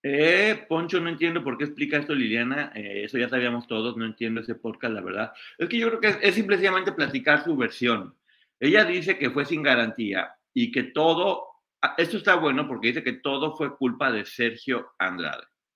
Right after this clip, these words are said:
O sea, no le echa la culpa a nadie más, más que a Sergio Andrade y dan nombre y apellido.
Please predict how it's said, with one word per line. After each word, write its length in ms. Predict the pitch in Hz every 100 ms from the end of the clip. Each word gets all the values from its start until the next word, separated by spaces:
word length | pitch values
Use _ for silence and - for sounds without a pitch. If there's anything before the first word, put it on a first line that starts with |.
| _ _ _ _ _ _
O 80 | -
sea, 100 | 120
no 120 | 139
le 60 | 180
echa 140 | 220
la 140 | 160 -
culpa 240 | 151 160
a 40 |
nadie 260 | 151 151 151
más, 400 | 123 110 120 -
más 180 | 110 101
que 120 | 104
a 20 |
Sergio 320 | 95 113 127
Andrade 480 | 131 104 95 113 -
y 120 | - 104
dan 280 | 113 127
nombre 600 | 127 127 127 127 147 151 _ -
y 180 | 107
apellido. 840 | 110 98 - 101 92 98 92 -